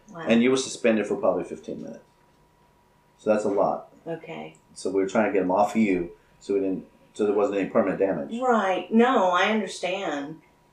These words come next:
Speaker 1: and, and I'm grateful for that. It's, I'm just telling you that that's just the, the feelings that, that's just how I felt when they come off.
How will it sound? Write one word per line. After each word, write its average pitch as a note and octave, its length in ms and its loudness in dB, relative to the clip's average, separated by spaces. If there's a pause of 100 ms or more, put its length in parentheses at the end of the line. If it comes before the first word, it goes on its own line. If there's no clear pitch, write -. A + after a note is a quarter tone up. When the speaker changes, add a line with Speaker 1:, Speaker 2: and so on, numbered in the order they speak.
Speaker 1:
and, F3+ 280 0
and D#3 500 0
I'm D#3 180 -2
grateful C#3+ 540 -2
for C3+ 100 -10
that. A#2+ 360 -10 (1120)
It's, F#3+ 240 -2
I'm E3+ 180 2
just E3+ 240 -8
telling D#3+ 300 0
you D#3 120 -2
that - 160 -4
that's D#3 320 0
just - 380 -8
the, C3+ 340 -2
the - 60 -16
feelings D#3+ 920 -4
that, C3+ 540 -2 (1120)
that's E3+ 240 0
just F3+ 160 -6
how E3 160 -2
I C#3 180 -4
felt D#3 360 -2
when C#3+ 160 -6
they C#3+ 200 -6
come C#3+ 180 -6
off. C#3 400 -6